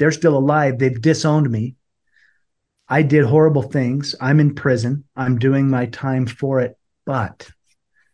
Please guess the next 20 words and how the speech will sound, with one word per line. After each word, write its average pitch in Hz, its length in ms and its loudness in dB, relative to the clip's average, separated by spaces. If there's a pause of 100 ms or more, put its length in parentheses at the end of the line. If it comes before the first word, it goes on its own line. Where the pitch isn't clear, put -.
(440)
I 135 80 -2
read 139 260 2
your 123 100 -2
book 117 440 -6 (1500)
and 131 140 0
I 120 60 0
realized 123 920 2
that 127 160 -6
there 139 180 0
is 131 200 -2
love 123 420 -2 (140)
and 127 160 0
that 120 80 -8
love 143 240 0
is 117 160 -4
real 147 300 2
and 120 100 0
that 120 100 -2
I 143 80 0
can 135 320 -4